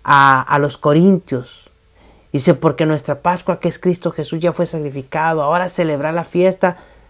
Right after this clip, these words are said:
no con la levadura de malicia y de maldad, sino ser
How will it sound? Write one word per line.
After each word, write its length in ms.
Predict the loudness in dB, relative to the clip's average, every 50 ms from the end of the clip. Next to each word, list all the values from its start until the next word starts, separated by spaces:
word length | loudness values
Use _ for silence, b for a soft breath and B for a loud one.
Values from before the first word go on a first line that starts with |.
| b b _
no 240 | -2 0 2 2 2
con 200 | 2 0 0 2
la 100 | 2 0
levadura 800 | 0 0 0 0 0 0 0 2 4 4 6 6 6 4 2 0 B B B B
de 140 | -4 -4 -2
malicia 420 | -2 0 0 0 0 0 0 0
y 40 | 2
de 80 | 2
maldad, 440 | 0 -2 -4 -4 -4 -4 -4 -4 -6
sino 320 | -6 -4 -4 -2 -2 -2 -2
ser 380 | -4 -2 0 0 0 0 -2